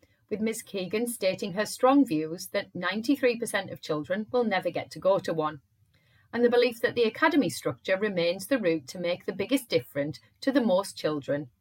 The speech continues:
the quickest. The Mirror Online carries a story about Labour M P, M P Zara Sultana's proposal to widen the free school meal scheme in primary schools across England.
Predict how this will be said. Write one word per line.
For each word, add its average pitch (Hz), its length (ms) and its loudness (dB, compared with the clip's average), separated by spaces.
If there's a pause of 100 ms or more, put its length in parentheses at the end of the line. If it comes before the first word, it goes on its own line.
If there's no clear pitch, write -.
the 170 80 -6
quickest. 160 640 -4 (1700)
The 220 80 -2
Mirror 196 280 4
Online 185 480 4
carries 262 340 4
a 311 60 0
story 196 400 4
about 226 260 2
Labour 170 320 2
M 202 180 0
P, - 200 -14 (180)
M 226 220 0
P 160 240 -2
Zara 180 340 0
Sultana's 175 640 0
proposal 165 680 0 (500)
to 277 100 2
widen 220 340 4
the 262 80 4
free 165 220 2
school 202 340 -2
meal 196 220 -4
scheme 175 380 -2
in 226 140 -4
primary 226 360 2
schools 151 380 -4
across 147 320 -2
England. 170 520 0